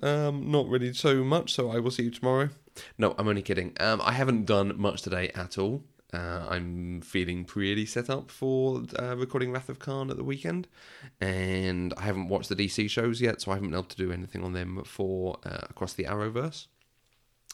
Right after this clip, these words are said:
I have listened to a lot of podcasts today. I finally listened to Way Too Seriously's episode on Moana. I largely agree with all the points, except for all the stuff where they were saying things were the best, because,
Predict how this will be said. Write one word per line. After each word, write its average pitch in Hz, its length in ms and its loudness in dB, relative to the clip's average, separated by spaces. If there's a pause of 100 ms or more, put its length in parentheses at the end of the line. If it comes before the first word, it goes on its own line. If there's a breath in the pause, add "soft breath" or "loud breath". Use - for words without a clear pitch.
(320 loud breath)
I 101 640 2 (220 loud breath)
have 101 140 2
listened 123 280 2
to 139 80 0
a - 20 0
lot 143 140 2
of 143 80 -4
podcasts 143 400 -2
today. 143 320 0
I - 60 -6
finally 113 360 -2
listened 110 360 -4
to 107 220 -2
Way 107 200 0
Too 113 160 -4
Seriously's 104 680 -2
episode 101 320 -4
on 95 120 -4
Moana. 123 480 -2 (440 loud breath)
I 95 420 -2
largely 101 420 -2
agree 123 260 0
with 135 120 0
all 143 120 2
the 135 80 -6
points, 147 460 -2
except - 380 -2
for 110 440 2
all 113 180 0
the 110 100 -6
stuff - 320 -4
where 104 120 0
they 98 80 2
were 98 80 -2
saying 101 240 -4
things 104 240 -4
were 104 60 0
the 104 60 2
best, 107 360 -2
because, 98 420 -4